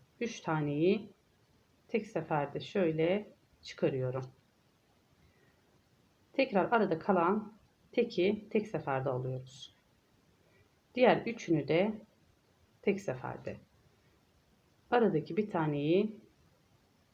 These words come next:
bir seferde, diğer üçünü bir, iki, üç.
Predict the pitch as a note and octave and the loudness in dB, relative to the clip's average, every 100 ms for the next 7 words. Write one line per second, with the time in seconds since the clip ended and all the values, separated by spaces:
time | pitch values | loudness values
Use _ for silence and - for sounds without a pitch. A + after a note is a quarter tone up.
0 | _ _ _ _ _ _ _ _ _ _ | _ _ _ _ _ _ _ _ _ _
1 | - G#3+ D#3+ D3 D3 C3+ C3+ D3+ F#3+ G3+ | -10 -6 -6 -2 -2 -2 -2 0 0 -4
2 | - _ _ _ _ _ _ _ _ _ | -16 _ _ _ _ _ _ _ _ _
3 | _ _ A3+ G3 C#3+ - - _ _ - | _ _ 2 4 2 -4 -20 _ _ -10
4 | G#3+ - D#3 D3+ F3 G#3 - _ _ - | -8 -4 -4 0 0 -2 -4 _ _ -2
5 | F3 D#3+ E3+ - _ - - G3 F3+ D3 | 0 0 -4 -12 _ -18 -10 -6 -6 -8
6 | C3+ - | -12 -18